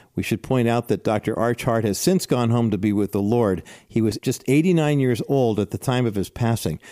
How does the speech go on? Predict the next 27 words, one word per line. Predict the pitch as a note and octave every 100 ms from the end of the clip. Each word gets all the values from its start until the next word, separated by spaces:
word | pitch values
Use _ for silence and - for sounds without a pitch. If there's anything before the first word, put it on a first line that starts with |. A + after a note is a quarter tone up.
| -
However, | - C3+ D3+ G#2+ E2+ - -
the | A2+
wisdom | A#2+ D#3 - E3+
from | C#3 A#2
Doctor | A2+ G#2+ F2+
Dobson | A2 B2 C3+ - C#3+ B2+
and | - G#2
Doctor | A2 G#2+ G2
Hart | - D#3 B2 - - _ -
is | B2 -
timeless. | - C3 B2+ F2 - - - - _ -
Their | A#2
profound | G#2 - C#3 D3 D3
insights | C3 C3+ C#3+ - G2 F#2 -
have | F#2+
been | G#2 G#2
so | - D3+ D3
helpful | A#2+ C#3+ - G#2+
to | F#2+
so | - - E3+
many | E3+ D3
parents | - C#3+ B2+ G#2+
over | A#2 F2+
the | E2+
years, | E2+ E2 F2+
including | G#2+ G#2 G3 F3+ B2
myself. | F#2+ - D#3+ A#2+